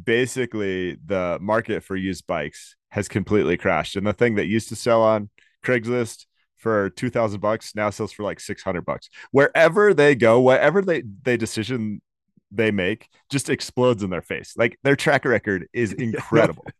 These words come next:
Speaker 2: <laughs> no matter what. They are the Jim Cramer of companies.
Speaker 1: Like,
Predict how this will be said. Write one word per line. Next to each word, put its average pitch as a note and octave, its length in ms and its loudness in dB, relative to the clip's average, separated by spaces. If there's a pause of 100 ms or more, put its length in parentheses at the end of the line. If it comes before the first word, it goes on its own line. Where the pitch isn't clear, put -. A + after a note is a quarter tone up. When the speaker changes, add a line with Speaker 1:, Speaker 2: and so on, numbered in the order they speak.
(100)
Speaker 2:
<laughs> - 240 -12
no D#3 200 2
matter C#3+ 260 6
what. C#3 220 4 (220)
They F#3 140 6
are G3+ 140 4
the E3+ 120 4
Jim D3 280 2
Cramer D3 400 2
of B2+ 120 -2
companies. - 480 -6 (460)
Speaker 1:
Like, F3 220 4